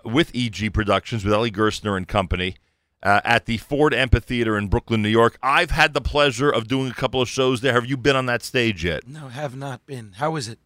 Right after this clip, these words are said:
Speaker 1: I, it is fabulous.
Speaker 2: Really?
Speaker 1: I, I've been in the audience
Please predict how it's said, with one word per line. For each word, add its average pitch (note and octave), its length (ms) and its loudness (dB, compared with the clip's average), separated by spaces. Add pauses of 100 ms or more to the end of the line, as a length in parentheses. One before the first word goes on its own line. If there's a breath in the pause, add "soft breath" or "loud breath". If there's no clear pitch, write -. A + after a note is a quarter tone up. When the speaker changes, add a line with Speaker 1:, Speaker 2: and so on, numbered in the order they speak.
Speaker 1:
I, D3 320 8 (260)
it D#3+ 160 2
is D3+ 200 2
fabulous. A#2+ 840 0
Speaker 2:
Really? C3 260 2
Speaker 1:
I, C#3+ 120 6
I've D3+ 140 2
been D#3+ 140 4
in D3 80 0
the C#3 140 0
audience F#3+ 720 0